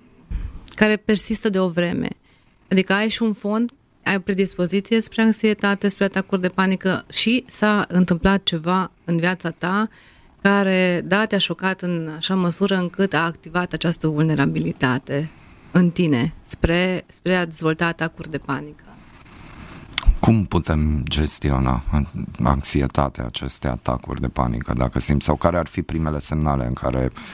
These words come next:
Speaker 2: să ne gândim că, ok, trebuie să schimb ceva neapărat? Care ar fi primele semne și
Speaker 1: Mhm.
Speaker 2: cum le gestionăm?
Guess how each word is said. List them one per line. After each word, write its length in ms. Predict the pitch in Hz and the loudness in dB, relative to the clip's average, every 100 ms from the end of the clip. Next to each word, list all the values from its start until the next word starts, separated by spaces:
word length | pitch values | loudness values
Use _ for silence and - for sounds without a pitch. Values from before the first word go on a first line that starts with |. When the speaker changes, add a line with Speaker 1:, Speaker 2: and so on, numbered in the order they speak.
| - - - - | -16 -18 -18 -4
Speaker 2:
să 180 | - | 2
ne 120 | 78 76 | 4 4
gândim 360 | 78 78 80 | 4 4 2
că, 120 | 80 | 0
ok, 160 | 76 - 73 71 | -2 0 0 0
trebuie 260 | - 78 76 | 0 0 2
să 120 | - | 2
schimb 340 | 71 - 76 65 | 0 2 0 0
ceva 320 | 73 67 69 | 0 2 2
neapărat? 600 | 67 67 62 64 62 - | 2 0 -2 -2 -2 -2
Care 220 | 73 73 | 0 0
ar 80 | 67 | 0
fi 160 | - | -4
primele 380 | 62 64 62 62 | -4 0 2 2
semne 340 | - 62 60 233 | 0 0 2 4
și 100 | 214 | 4
Speaker 1:
Mhm. 80 | 226 | 2
Speaker 2:
cum 340 | 78 69 65 | 2 2 0
le 160 | 65 65 | 0 0
gestionăm? 680 | 64 65 - 64 57 57 | 0 -2 -2 -2 0 -2